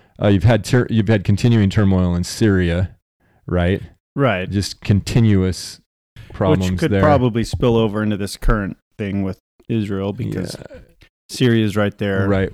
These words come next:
Speaker 1: We had the, the full-on s-, flip-flop of A-, Afghanistan back to home rule, just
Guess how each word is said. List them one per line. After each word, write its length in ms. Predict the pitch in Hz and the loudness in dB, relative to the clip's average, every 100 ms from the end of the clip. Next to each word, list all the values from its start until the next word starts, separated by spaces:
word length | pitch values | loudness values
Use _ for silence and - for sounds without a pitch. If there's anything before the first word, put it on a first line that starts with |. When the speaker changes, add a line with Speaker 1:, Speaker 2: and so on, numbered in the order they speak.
| - | -2
Speaker 1:
We 140 | 110 | 4
had 200 | 110 104 | 4 4
the, 240 | 95 95 87 | 2 2 0
the 160 | 92 101 | -2 -2
full-on 520 | - 117 107 104 98 | 0 2 4 2 2
s-, 360 | 92 - - - | -2 -6 -10 -14
flip-flop 840 | - - 113 104 - - 98 95 - | -20 -2 0 0 -4 -2 0 0 -2
of 200 | 95 87 - | -6 -6 -8
A-, 200 | 92 - | -10 -4
Afghanistan 840 | 95 85 - 107 107 - 90 87 87 | -4 -2 -2 0 0 -2 -4 -2 -2
back 360 | 101 92 - | -2 -4 -6
to 540 | - 98 90 87 85 82 - _ _ _ _ _ | -8 -4 -2 -2 -2 -6 -10 _ _ _ _ _
home 280 | - 107 98 | -2 2 4
rule, 440 | 95 92 90 92 87 _ _ _ _ _ | 2 2 0 -2 -6 _ _ _ _ _
just 240 | 95 101 | -2 -2